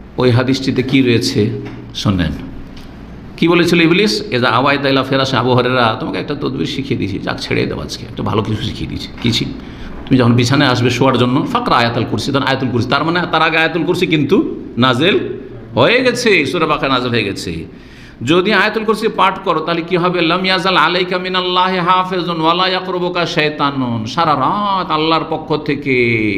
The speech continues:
একজন সিকিউরিটি ফেরেশতা নিযুক্ত থাকবে তোমার পাহারা দেওয়ার জন্য, সিকিউরিটির জন্য।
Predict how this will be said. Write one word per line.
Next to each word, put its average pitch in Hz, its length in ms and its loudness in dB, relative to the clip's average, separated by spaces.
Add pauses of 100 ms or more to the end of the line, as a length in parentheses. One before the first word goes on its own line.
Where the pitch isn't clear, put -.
(160)
একজন 135 480 0
সিকিউরিটি 139 680 0
ফেরেশতা 123 760 0 (340)
নিযুক্ত 131 520 2
থাকবে 220 420 0
তোমার 170 360 0
পাহারা 151 200 0
দেওয়ার 135 280 0
জন্য, 117 200 -2
সিকিউরিটির 113 400 -4
জন্য। 85 300 -10